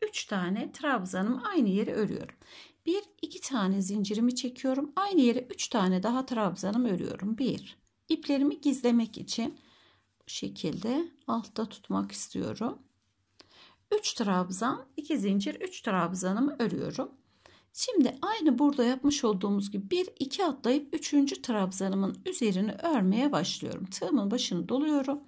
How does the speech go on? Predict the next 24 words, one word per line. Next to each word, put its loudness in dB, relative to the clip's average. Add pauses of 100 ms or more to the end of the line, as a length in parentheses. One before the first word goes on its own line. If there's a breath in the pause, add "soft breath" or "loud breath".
(540 loud breath)
Bir 0
atlıyorum, 0
iki -4
atlıyorum, 0
üçüncü -2
trabzanımı 0
örüyorum. -4
Bir. -4 (520 loud breath)
Hemen 0
yanındaki 6
trabzanı 2
örüyorum. 0
İki. -4 (380 loud breath)
Bir -2
sonraki 0
trabzanımı 0
örüyorum. 0 (880)
Üç. -2 (140)
Üç -6
tane 2
trabzanımı 0
yan 2
yana 2
örüyorum. -2